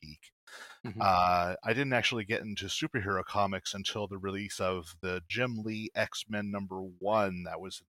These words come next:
Speaker 1: nineteen ninety-one.
Speaker 2: All right. Yes, I remember that.
Speaker 1: Um, let, let's see, I was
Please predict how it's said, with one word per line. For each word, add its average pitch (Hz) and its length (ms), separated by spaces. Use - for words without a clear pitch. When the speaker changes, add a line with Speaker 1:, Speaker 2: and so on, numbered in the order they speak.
Speaker 1:
nineteen 90 380
ninety-one. 87 880
Speaker 2:
All 117 160
right. 151 300
Yes, 190 440
I 110 100
remember 143 460
that. 107 360
Speaker 1:
Um, 92 720
let, 98 120
let's - 140
see, 92 160
I 98 140
was 90 360